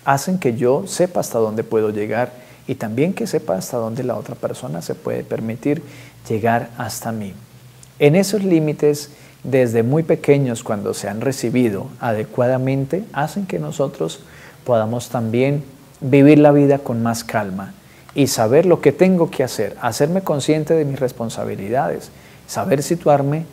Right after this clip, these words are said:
y también permitir a la otra persona que se sitúe donde tiene que estar. Esos tres componentes nos ayudarían muchísimo. Necesidad de afecto, necesidad de pertenencia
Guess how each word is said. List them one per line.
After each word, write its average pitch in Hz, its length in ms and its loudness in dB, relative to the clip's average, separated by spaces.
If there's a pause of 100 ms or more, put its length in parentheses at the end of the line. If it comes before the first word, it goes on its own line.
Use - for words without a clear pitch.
(160)
y 147 60 -6
también 120 360 -2
permitir 123 460 -2
a 120 40 2
la 120 140 2
otra 117 180 -4
persona 123 540 -4 (320)
que 131 120 -2
se 127 120 -4
sitúe 123 460 0
donde 113 260 -2
tiene 110 360 -6
que - 120 -12
estar. - 320 -14 (600)
Esos 226 300 6
tres 208 220 8
componentes 143 840 2
nos 147 200 2
ayudarían 139 500 6
muchísimo. 113 640 -4 (480)
Necesidad 110 600 -2
de 110 160 -2
afecto, 117 640 -2 (840)
necesidad 139 560 2
de 127 120 2
pertenencia 131 880 -2